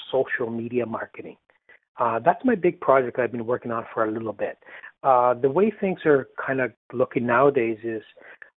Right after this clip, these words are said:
uh, if you don't, if you're not active in social media, uh, people aren't able to find you.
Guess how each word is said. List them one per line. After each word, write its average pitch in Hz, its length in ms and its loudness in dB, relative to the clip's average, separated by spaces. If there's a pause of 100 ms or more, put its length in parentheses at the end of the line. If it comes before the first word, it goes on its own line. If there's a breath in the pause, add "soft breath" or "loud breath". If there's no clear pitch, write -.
(140)
uh, 110 340 -2 (440)
if - 100 -16 (100)
you 170 80 4
don't, 160 220 4
if - 140 -12
you're 151 100 -2
not 165 200 2
active 147 320 2
in 127 100 -8 (100)
social 120 300 -6
media, 117 500 -4 (400)
uh, 117 140 2
people 143 380 0
aren't 127 180 6
able 123 200 4
to - 80 -12 (100)
find 120 300 -4
you. 90 180 -6